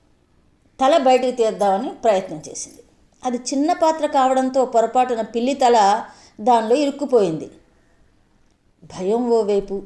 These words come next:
బయటికి పోవాలన్న తపన మరోవైపుతో పిల్లి పరిస్థితి చాలా దయనీయంగా మారింది.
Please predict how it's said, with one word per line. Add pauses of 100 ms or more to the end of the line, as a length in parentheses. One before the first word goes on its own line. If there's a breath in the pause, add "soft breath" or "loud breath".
(680 soft breath)
బయటికి
పోవాలన్న
తపన
మరోవైపుతో
పిల్లి
పరిస్థితి (100)
చాలా
దయనీయంగా
మారింది.